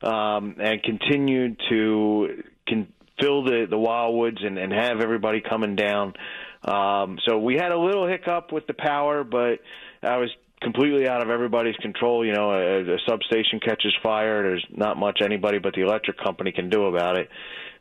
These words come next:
Um, but we made the best of it and still had a great summer. And, uh,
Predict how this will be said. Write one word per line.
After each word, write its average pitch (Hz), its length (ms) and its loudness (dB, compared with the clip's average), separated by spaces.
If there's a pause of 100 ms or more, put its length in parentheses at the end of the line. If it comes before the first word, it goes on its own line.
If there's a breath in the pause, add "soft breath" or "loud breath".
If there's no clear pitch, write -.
(100)
Um, 98 580 0
but 113 100 2
we 120 140 2
made 147 240 0
the 147 40 -2
best 120 320 -2
of 113 140 0
it 131 260 0
and 110 280 -2
still 143 220 2
had 120 180 0
a 110 60 -2
great 107 300 -2 (100)
summer. 107 360 0 (460 loud breath)
And, 107 460 0
uh, 104 240 0